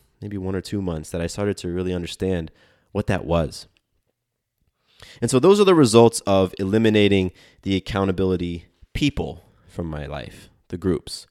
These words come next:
I'm gonna tell you now about the result of eliminating my accountability tool from my life. So like I was saying earlier, the tool that I use is the Your Day Balance Game app.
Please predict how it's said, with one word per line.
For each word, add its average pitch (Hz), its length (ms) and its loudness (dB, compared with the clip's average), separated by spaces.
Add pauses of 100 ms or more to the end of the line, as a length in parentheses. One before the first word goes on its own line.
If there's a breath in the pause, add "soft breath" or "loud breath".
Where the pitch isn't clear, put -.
(1300 soft breath)
I'm 131 60 0
gonna 156 100 4
tell 165 140 4
you 139 100 8
now 120 240 6
about 101 240 4
the 98 80 -2
result 98 480 2
of 90 140 -8
eliminating 90 680 -2 (300 soft breath)
my 92 160 -4
accountability 92 720 -4
tool 87 640 -4 (240)
from - 180 -12
my 76 140 -14
life. - 400 -20 (1400 soft breath)
So 143 140 0
like 151 160 4
I 143 60 2
was 139 140 4
saying 139 220 4
earlier, 92 420 6 (220)
the 101 80 -2
tool 196 400 2
that 123 120 2
I 104 80 4
use 95 420 4
is 87 140 -4
the 95 100 -2
Your 104 160 6
Day 117 100 4
Balance 98 340 0
Game 104 300 0
app. 82 320 -10